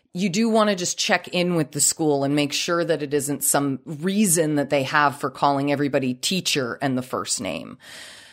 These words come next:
That pending and, and sort of out of the way, it is important for you to be called what you want to be called and what you're comfortable being called. And I think that addressing that, my thought is that the beginning of the school year is a good time to do it,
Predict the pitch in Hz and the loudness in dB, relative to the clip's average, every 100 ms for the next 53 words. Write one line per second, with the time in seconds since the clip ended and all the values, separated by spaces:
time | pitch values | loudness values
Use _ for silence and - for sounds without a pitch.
0 | _ _ _ - 214 196 262 320 - _ | _ _ _ -10 0 4 4 4 -4 _
1 | _ - 220 160 135 135 151 160 170 156 | _ -2 0 2 0 0 0 0 2 0
2 | - 165 156 - 160 170 170 156 160 147 | 0 -2 -2 2 4 4 2 0 0 2
3 | 135 104 98 135 - - - 233 247 269 | 2 0 -4 -8 -12 -10 2 4 6 4
4 | 226 214 - 147 151 - 143 135 139 135 | 2 0 0 -2 -2 -4 -4 -2 -4 2
5 | 135 131 131 123 139 131 147 160 - 156 | 2 2 -4 -4 -6 -6 0 0 0 -4
6 | 143 - 131 127 135 131 127 139 - 160 | -4 0 2 2 0 -4 -4 -4 -2 -2
7 | 156 143 123 120 117 113 127 123 127 131 | -2 -8 -4 -2 -2 0 0 2 0 0
8 | 135 151 151 151 - 156 - 165 175 - | 0 0 0 0 0 -4 0 2 4 2
9 | 196 175 143 139 139 - - - - 208 | 0 0 2 2 0 -6 -20 -20 -4 2
10 | 208 254 262 247 220 180 185 160 170 170 | 4 2 2 2 4 4 0 0 -2 -2
11 | 151 147 156 156 175 180 180 180 - 180 | -4 -2 0 0 0 0 0 0 0 -4
12 | 190 185 180 185 180 185 180 202 208 190 | -2 -2 -2 -2 -4 -6 -4 -4 -4 -4
13 | 196 175 196 190 190 | -6 -2 -2 0 -4